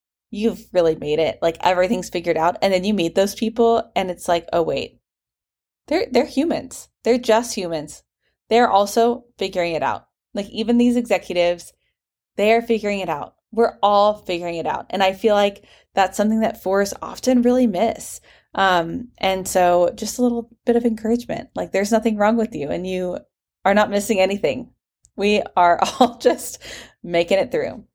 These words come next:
Okay, type five. When you overfocus on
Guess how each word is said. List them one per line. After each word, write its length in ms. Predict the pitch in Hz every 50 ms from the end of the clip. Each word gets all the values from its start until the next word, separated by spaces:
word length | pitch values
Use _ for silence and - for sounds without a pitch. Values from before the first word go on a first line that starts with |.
| _ _ _ -
Okay, 360 | 185 190 - 160 139 - - -
type 240 | - 180 - -
five. 340 | - 160 156 151 156 - - _ _ _ _ _ _ _ _ - - - - - - - _ _ _ _ _ _ _ _ _ _ _ - _ _ _
When 160 | 220 233 240
you 120 | 254 269
overfocus 840 | - 240 233 233 233 233 - 208 190 190 - 196 190 185 - - - - -
on 440 | 175 170 165 165 165 165 170 165